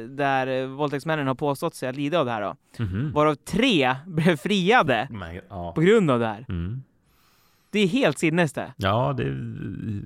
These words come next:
Speaker 2: oväntat.
Speaker 1: Ja. Och nu har Utvecklingscentrum i Göteborg, eh, gjort en rapport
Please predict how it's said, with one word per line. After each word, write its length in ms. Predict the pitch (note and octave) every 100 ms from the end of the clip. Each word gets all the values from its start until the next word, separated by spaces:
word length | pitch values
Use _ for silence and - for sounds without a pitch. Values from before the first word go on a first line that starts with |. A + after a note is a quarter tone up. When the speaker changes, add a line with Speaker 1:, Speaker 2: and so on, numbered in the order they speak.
| - -
Speaker 2:
oväntat. 600 | - A2 F#2 F2 - - - _ _ _ _ - -
Speaker 1:
Ja. 260 | C3 A2 - _ _
Och 160 | - F3
nu 120 | G3+
har 280 | F#3+ F3+ F3
Utvecklingscentrum 840 | D#3 F3+ F3 E3 E3 F#3+ F3+ D3+
i 40 | D#3
Göteborg, 460 | D3+ D#3+ A#3+ A#2 - _
eh, 100 | C#3 C#3 C3+
gjort 320 | C#3 D3+ -
en 300 | C#3 C#3 C#3
rapport 640 | D3 - F#3+ _ _ -